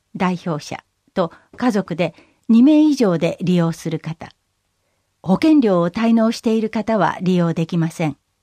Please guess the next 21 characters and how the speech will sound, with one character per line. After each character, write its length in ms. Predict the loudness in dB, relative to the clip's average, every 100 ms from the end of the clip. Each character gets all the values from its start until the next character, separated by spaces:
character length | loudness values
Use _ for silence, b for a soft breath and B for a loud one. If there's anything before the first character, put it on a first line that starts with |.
| _ _ _ _ _ _ _ _ _ _
施 140 | -14
設、 440 | -2 -2 0 -10 -10 _ _ _ _ _ _ _
ま 100 | -2
ほ 200 | 0 -2
ろ 100 | 0
ば 160 | 2
マ 180 | 4 4
イ 140 | 2 0
ン 100 | -2
ズ 220 | -4 -4
三 220 | 2 4
浦 220 | 4 2
別 180 | -2 -4 -4
館、 280 | -4 -4 -6 _ _ _ _
神 200 | 0 2
奈 80 | 2
川 220 | 0 -2
県 300 | -4 -4 -2
三 200 | 0 0
浦 180 | 0 -4
市。 220 | -8 -18